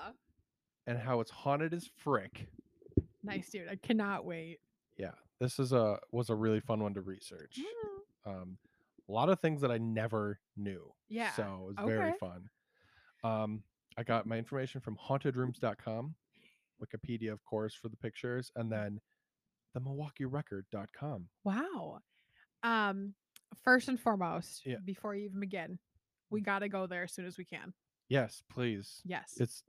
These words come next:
Speaker 1: first of all, gorgeous.
Speaker 2: Oh my gosh.
Speaker 1: Second of all, Milwaukee.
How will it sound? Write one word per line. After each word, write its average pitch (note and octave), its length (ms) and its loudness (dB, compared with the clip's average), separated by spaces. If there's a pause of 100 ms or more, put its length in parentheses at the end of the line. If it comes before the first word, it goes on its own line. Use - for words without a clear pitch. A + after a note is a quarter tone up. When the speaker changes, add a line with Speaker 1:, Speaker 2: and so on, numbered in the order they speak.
(400)
Speaker 1:
first G#3 240 8
of D3 80 2
all, A2 180 4 (160)
gorgeous. - 640 6
Speaker 2:
Oh - 160 -20
my - 80 -20 (280)
gosh. - 240 -20 (140)
Speaker 1:
Second D#3 260 4
of A#2 80 2
all, G#2+ 120 6
Milwaukee. G#2 800 0